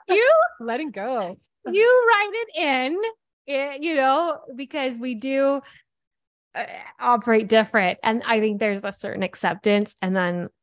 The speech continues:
Speaker 1: okay, this is where I'll give, and this is maybe where
Speaker 2: Yeah.
Speaker 1: you can give. So neither, like, we're lessening the resistance around
Speaker 2: For sure.
Speaker 1: the fact that we're different.
Speaker 2: Different, and our brains operate different. Okay, so I'm gonna give two tips to those who are,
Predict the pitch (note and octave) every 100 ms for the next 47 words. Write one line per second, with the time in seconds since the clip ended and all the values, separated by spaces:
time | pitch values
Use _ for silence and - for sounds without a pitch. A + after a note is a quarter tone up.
0 | - F#3+ F#3+ - - F#3+ G#3+ A3+ A#3+ F#3+
1 | F#3+ G#3 G3+ F#3 F3+ - F#3 F3+ F3 F#3+
2 | F3+ F3 F3 E3+ F3 E3 F#3+ F#3+ G3+ G3
3 | F#3 F3 F3+ F3 - F#3+ F#3 F#3+ F3+ F3+
4 | - F#3+ F#3 F#3+ F#3 - _ - G3 G3+
5 | - A3+ G3+ F#3 F3+ F#3 F3 F3+ F3 G3
6 | - G3 F3+ - F#3+ F3+ F#3 F#3 F3+ F3
7 | E3+ - G3 F#3 _ _ _ - - F3+
8 | - E3 - F#3 F#3 F3 _ _ - G3
9 | - F#3 G3+ F3 D3+ - D#3 D#3+ D#3+ D#3+
10 | D#3 - D3+ - - D#3 - G3 F3+ F3
11 | F#3 F#3+ F3 E3+ D#3+ - A3 G#3+ F#3+ F3
12 | - E3 E3 E3 E3+ D#3+ D3+